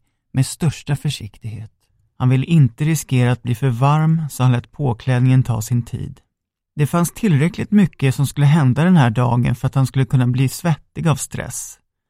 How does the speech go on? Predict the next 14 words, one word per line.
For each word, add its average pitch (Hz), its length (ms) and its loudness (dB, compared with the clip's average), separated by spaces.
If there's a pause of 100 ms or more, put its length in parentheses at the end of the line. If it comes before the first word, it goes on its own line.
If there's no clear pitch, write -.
(380)
Han 131 120 -2
var 135 80 4
djupt 147 380 0
försjunken 131 540 -2
i 143 80 0
tankar 123 580 0 (420)
när - 60 -6
han 139 100 -2
plötsligt - 560 -6
upptäckte - 520 -6
sig 139 140 -2
själv 123 280 -4
i 123 40 -6
spegeln. 135 760 -6